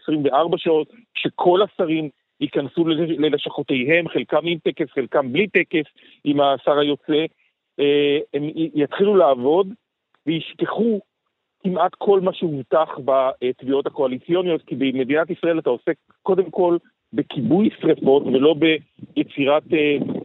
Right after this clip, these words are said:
אה, ו-, ו-, ו-, ולא ב-, בדברים חדשים שאתה אמור לייצר אותם. אתה ברוב המשרדים הממשלתיים עוסק רוב הזמן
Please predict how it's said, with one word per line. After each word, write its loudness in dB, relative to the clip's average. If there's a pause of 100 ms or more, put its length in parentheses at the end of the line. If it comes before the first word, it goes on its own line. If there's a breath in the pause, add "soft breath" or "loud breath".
(160)
אה, 2
ו-, -2
ו-, -2
ו-, 2
ולא 4
ב-, 2
בדברים -2
חדשים -4
שאתה -2
אמור 0
לייצר 0
אותם. -2 (140)
אתה -2 (340)
ברוב 2
המשרדים 0
הממשלתיים -2 (260)
עוסק -2
רוב 2
הזמן 2